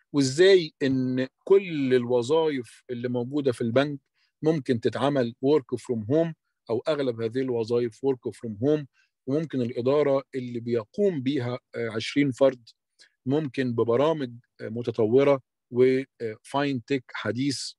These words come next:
وفاينانشال inclusion متطور يقدر ي-، يقوم بمهام بتسع أفراد ويبقى اتنين بس يقوموا بالمهام الأساسية.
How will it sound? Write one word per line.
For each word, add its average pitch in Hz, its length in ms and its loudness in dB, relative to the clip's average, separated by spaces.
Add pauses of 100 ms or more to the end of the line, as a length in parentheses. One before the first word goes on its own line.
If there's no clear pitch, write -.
وفاينانشال 131 920 0
inclusion 127 460 4
متطور 135 640 6 (400)
يقدر 143 460 2 (140)
ي-، 120 260 2 (100)
يقوم 160 540 0
بمهام 135 960 -4 (220)
بتسع 139 460 0
أفراد 131 400 -2
ويبقى 117 360 -4
اتنين 123 380 -4
بس 120 300 -2
يقوموا 117 480 -4
بالمهام 107 640 0 (480)
الأساسية. 127 640 4